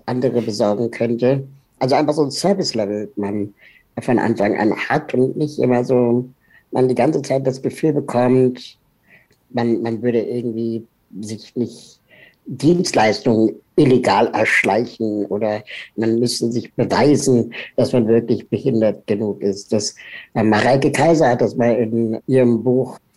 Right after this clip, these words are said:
Alles inklusive ganz schön beschrieben, wie sie sich eine Welt eben vorstellt. Das Kind wird geboren mit Behinderung und die Dienstleistungen kommen von selber. Wenn du Eltern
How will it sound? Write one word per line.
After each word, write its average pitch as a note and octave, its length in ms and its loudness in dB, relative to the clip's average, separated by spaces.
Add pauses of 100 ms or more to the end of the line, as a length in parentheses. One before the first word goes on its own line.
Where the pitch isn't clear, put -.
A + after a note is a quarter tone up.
(220)
Alles B2+ 320 -2
inklusive A#2+ 720 0
ganz A2+ 300 -4
schön A#2+ 500 -2
beschrieben, B2 580 -2 (300)
wie B2 260 -4
sie B2 160 -2
sich C3 180 0
eine A#2 240 4
Welt A#2+ 240 2
eben B2 260 0
vorstellt. A#2+ 680 0 (360)
Das - 360 -6
Kind C3 240 0
wird B2 160 0
geboren C3+ 500 4
mit C3+ 220 0
Behinderung C3+ 840 2 (500)
und B2 180 -4
die B2+ 100 0
Dienstleistungen C3+ 680 2
kommen C3 220 0
von A#2+ 200 -2
selber. A#2+ 440 0 (400)
Wenn C3+ 100 -2
du C3+ 200 2
Eltern C#3+ 500 2